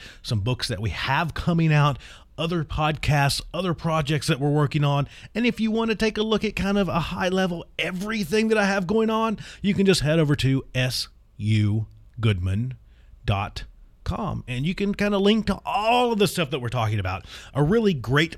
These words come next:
thing, uh, if you want to show us some love and you wanna show us some, some, some support. There we go. I'll get that out. Follow along on all things social media. When you like stuff, when you share stuff, when you subscribe,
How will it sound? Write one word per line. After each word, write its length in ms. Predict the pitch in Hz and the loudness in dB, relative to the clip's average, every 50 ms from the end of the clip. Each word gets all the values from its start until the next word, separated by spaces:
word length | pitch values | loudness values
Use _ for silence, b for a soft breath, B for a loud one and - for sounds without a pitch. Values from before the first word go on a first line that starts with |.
| - - - - | -18 -14 -4 2
thing, 420 | 160 170 156 123 110 123 147 147 - B B B B B | 2 4 4 4 2 2 -2 -4 -6 B B B B B
uh, 260 | - 143 139 147 147 - - | -2 0 2 2 0 0 -2
if 160 | 151 139 - | -4 -2 2
you 100 | 147 135 | 2 4
want 200 | 139 175 147 127 | 4 4 2 2
to 40 | 127 | 0
show 280 | - - 170 170 160 | 2 4 4 6 6
us 80 | 147 - | 4 4
some 160 | - 156 160 | 4 2 4
love 320 | 156 160 165 175 180 160 170 | 6 6 6 4 4 4 4
and 80 | 156 | 4
you 80 | 143 147 | 4 4
wanna 160 | 165 165 147 | 2 2 0
show 240 | - - - 190 180 | 0 2 2 2 2
us 100 | - - | 2 2
some, 160 | - 165 139 - | 2 0 0 0
some, 240 | - - 151 139 - - - - - 220 302 349 381 220 - - - B B B B B | 0 -2 -2 -2 -2 -4 -8 -8 -8 -4 -2 0 0 0 0 -2 -10 B B B B B
some 220 | B - 156 127 113 | B 2 2 2 2
support. 840 | - - 104 98 - - - - - - 120 117 120 - - - B B B B B B | 2 0 -2 -2 -4 -8 -10 -10 -4 -2 0 0 0 -2 -6 -10 B B B B B B
There 200 | - 120 127 127 | -2 -2 0 0
we 140 | 113 107 104 | 2 0 0
go. 200 | 95 95 98 - - | 0 2 0 2 2
I'll 120 | 156 147 | 2 2
get 160 | 135 143 107 | 2 2 0
that 160 | - 110 104 | 2 2 2
out. 160 | 107 139 147 B B B B B | 2 2 0 B B B B B
Follow 340 | - 254 254 294 294 277 269 | 2 4 4 4 4 4 2
along 300 | 262 240 226 226 233 233 | 2 4 4 2 2 2
on 140 | 233 226 202 - - | 0 -2 -2 -4 -6
all 300 | - 139 165 175 185 175 | -6 -4 -2 0 0 0
things 380 | - 175 180 185 185 185 135 - | 4 6 6 6 6 6 4 4
social 340 | 170 170 170 - 156 147 | 4 4 4 6 6 6
media. 340 | 151 156 156 139 117 98 98 B B B B B | 6 6 6 6 6 4 2 B B B B B
When 200 | 143 147 175 214 | 2 2 4 4
you 120 | 240 262 | 4 2
like 380 | 226 175 147 143 175 - - - | 2 2 0 -2 -2 -4 -4 -6
stuff, 360 | - - 190 165 165 165 - B B B B | -4 0 0 0 0 -2 -4 B B B B
when 180 | 135 131 135 170 | -2 0 2 2
you 140 | 196 208 165 | 2 2 2
share 480 | - - - - 160 156 170 170 165 | 2 2 0 0 0 -2 -2 -2 -2
stuff, 340 | - - - 160 151 139 - B B B B | -2 0 2 2 2 0 0 B B B B
when 140 | 139 151 | 2 4
you 100 | 165 160 | 4 4
subscribe, 800 | 139 - 131 110 - - - - 147 143 143 139 135 131 123 | 4 2 0 0 0 -2 0 0 0 2 4 4 4 4 2